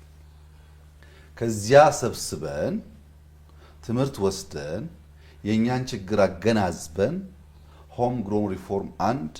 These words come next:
ሆም ግሮውን ሪፎርም ቱ ብለን በሰራነው ላይ ነው የከፈትነው። እንግዲህ ኮሮና ባይመጣ ይቀርም ነበር ይሄ ጉዳይ ባይዘው።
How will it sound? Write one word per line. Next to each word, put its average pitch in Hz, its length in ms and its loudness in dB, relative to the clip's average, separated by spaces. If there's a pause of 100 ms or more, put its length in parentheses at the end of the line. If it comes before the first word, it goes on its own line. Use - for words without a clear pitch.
(320)
ሆም 117 220 2
ግሮውን 104 280 0
ሪፎርም 98 460 -4
ቱ - 180 -2
ብለን 104 240 2
በሰራነው 82 520 -2
ላይ 120 220 4
ነው 117 160 4 (300)
የከፈትነው። - 560 -14 (300)
እንግዲህ 95 300 -8
ኮሮና 101 300 0
ባይመጣ 98 340 2
ይቀርም 117 320 2
ነበር 76 220 -2
ይሄ 76 100 -6
ጉዳይ 67 240 -8
ባይዘው። 64 300 -12